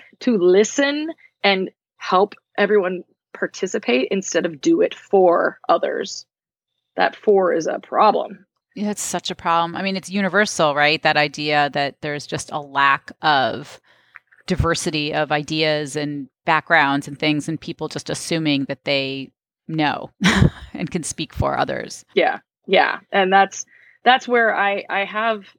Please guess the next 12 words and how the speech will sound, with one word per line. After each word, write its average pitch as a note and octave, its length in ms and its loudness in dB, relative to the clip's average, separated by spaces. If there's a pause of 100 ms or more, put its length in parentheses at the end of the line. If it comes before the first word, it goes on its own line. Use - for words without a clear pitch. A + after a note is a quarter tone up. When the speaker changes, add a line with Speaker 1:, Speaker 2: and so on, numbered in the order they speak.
(300)
Speaker 1:
I'm G#3 140 0
trying B3+ 380 -6
really, A#3 640 -4
I'm, G3 200 -4 (100)
as G3 140 4
a F#3+ 60 0
parent, G#3 460 -2
I'm F#3 240 0
learning G3 540 -2 (340)
as F#3 140 4
Jordan F3+ 380 0
evolves F3 640 2